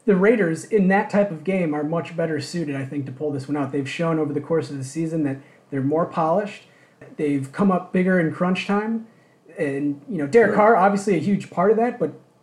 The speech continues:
Speaker 1: the Texans have been on the opposite side of that. They've struggled. They can't, you know, win these tight games.
Speaker 2: I like
Speaker 1: Uh,
Speaker 2: Jalen Richard, though, to have a big game. If they're gonna be a
Speaker 1: And that's,
Speaker 2: factor,
Speaker 1: and that's what it's
Speaker 2: run
Speaker 1: gonna
Speaker 2: the
Speaker 1: take.
Speaker 2: ball
Speaker 1: That's
Speaker 2: more.
Speaker 1: absolutely
Speaker 2: And
Speaker 1: what it's gonna take.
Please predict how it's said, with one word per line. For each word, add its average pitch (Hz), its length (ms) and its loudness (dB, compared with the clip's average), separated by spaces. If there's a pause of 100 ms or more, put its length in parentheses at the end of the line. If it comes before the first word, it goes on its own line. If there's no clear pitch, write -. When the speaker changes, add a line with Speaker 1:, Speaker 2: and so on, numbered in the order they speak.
(140)
Speaker 1:
the 208 80 -4
Texans 202 580 0 (720)
have 175 180 0
been 202 120 4
on 196 100 4
the 185 120 4
opposite 208 400 0
side 135 180 -4
of 127 60 -4
that. 131 140 -2
They've 143 160 -4
struggled. 190 400 0
They 135 100 -2
can't, 165 420 -4 (360)
you 165 80 -4
know, 131 100 -2
win 139 240 0
these 131 200 0
tight 139 280 -6
games. 123 440 -4 (220)
Speaker 2:
I - 60 -2
like 131 140 4
Speaker 1:
Uh, 135 80 -2
Speaker 2:
Jalen 131 340 2
Richard, 98 420 0
though, 82 180 -2
to - 80 -2
have 85 120 -2
a 82 60 -6
big 90 280 -6
game. 87 260 -6
If - 120 -14
they're 92 180 -2
gonna 117 200 0
be 107 320 -4
a 98 40 -4
Speaker 1:
And 190 200 4
that's, 220 200 2
Speaker 2:
factor, 220 220 -2
Speaker 1:
and 190 120 4
that's 180 200 0
what - 60 -2
it's 98 80 -4
Speaker 2:
run 104 120 4
Speaker 1:
gonna - 100 2
Speaker 2:
the 104 60 -2
Speaker 1:
take. 104 80 4
Speaker 2:
ball 110 200 6
Speaker 1:
That's 101 80 0
Speaker 2:
more. 101 320 2
Speaker 1:
absolutely 151 300 -4
Speaker 2:
And 139 100 -4
Speaker 1:
what 135 100 -8
it's 131 120 -14
gonna 120 180 -10
take. - 260 -12